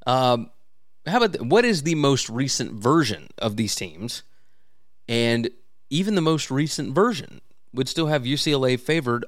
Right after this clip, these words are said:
on the road here by about six. My, uh, power rating has U C L A by seven point eight in this one.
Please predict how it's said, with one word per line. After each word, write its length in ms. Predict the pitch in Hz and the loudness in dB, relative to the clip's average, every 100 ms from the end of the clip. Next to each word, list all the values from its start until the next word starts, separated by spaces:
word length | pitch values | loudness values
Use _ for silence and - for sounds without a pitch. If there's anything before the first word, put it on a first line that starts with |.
| - | 2
on 180 | 127 | 2
the 80 | 117 | 4
road 300 | 110 165 208 | 4 4 2
here 400 | 107 95 87 123 - - - - - - - - | -2 -6 -8 -8 -10 -20 -20 -20 -20 -20 -20 -4
by 480 | 113 123 127 131 - | 2 4 4 2 0
about 320 | 147 175 175 | 0 0 0
six. 560 | - 247 - - - - - - - - - | -2 -2 -4 -10 -12 -14 -18 -20 -20 -20 -10
My, 220 | 123 139 | 2 4
uh, 120 | 131 120 | 6 4
power 340 | - 151 202 | 4 4 6
rating 400 | 226 262 254 233 | 4 2 -4 -8
has 220 | 123 120 113 | -2 0 2
U 100 | 147 | 2
C 120 | 160 | 2
L 120 | 147 | 2
A 80 | 160 | 2
by 140 | 123 | 2
seven 360 | 113 143 147 147 | 0 -2 -2 -2
point 280 | - 120 - - | -2 -2 -4 -6
eight 340 | 120 175 - - - | -4 -4 -8 -14 -6
in 120 | 165 | 0
this 160 | 170 180 | 0 0
one. 180 | 202 | -4